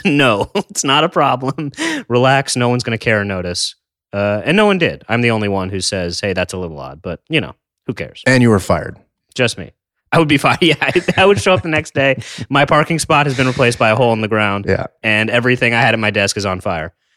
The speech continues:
Speaker 1: Um, well, Zach is, uh, appearing to be handling the breakup well, but he's not. Now, Mark Paul, I know you're often critical of your acting, but I was wondering how you felt about, like, here you are acting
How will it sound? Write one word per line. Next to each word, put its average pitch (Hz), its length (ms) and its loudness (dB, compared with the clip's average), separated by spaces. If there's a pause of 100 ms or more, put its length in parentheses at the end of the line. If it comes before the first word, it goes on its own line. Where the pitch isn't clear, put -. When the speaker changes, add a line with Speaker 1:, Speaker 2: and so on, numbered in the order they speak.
(240)
Speaker 1:
Um, 131 500 4 (440)
well, 190 180 4
Zach 220 260 2
is, 160 220 2
uh, 117 500 2 (140)
appearing 123 640 0 (140)
to 120 180 -6
be 101 140 -4
handling 98 320 -2
the 95 60 -10
breakup 98 380 -2
well, 98 200 -2
but 135 100 -2
he's 156 140 0
not. 95 320 -4 (560)
Now, 175 160 0
Mark 185 220 2
Paul, 202 460 2
I 156 100 0
know 185 120 0
you're 175 220 -2 (420)
often 151 320 2
critical 170 380 0
of 117 80 0
your 120 100 2
acting, 143 380 0
but 113 80 0
I 120 40 2
was 117 140 0
wondering 139 240 -2
how 131 60 -4
you 117 140 -2
felt 123 280 -4
about, 117 240 -2
like, 101 340 -6 (640)
here 233 300 2
you 190 200 4
are 151 200 2
acting 113 640 -2